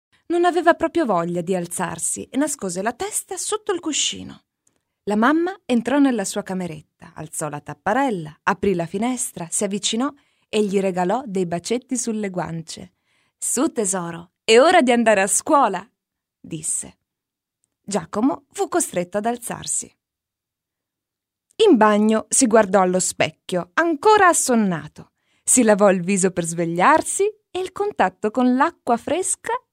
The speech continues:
lo scosse. Scese in cucina a fare colazione. Trovò il padre che leggeva il giornale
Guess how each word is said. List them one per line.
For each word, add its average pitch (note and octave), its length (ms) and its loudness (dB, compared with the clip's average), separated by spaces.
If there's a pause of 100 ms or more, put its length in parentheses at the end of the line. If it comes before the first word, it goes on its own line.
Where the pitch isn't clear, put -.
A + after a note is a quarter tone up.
(160)
lo G#4 140 4
scosse. - 720 -2 (520)
Scese D#4 460 2
in C#4 160 6
cucina D4 480 2
a A#3+ 60 2
fare C#4 340 2
colazione. E3 840 -6 (400)
Trovò A3 420 4 (180)
il G3 220 -2
padre F#4 440 0
che A3+ 100 -2
leggeva G3 460 0
il F3+ 120 -2
giornale D#3+ 680 -6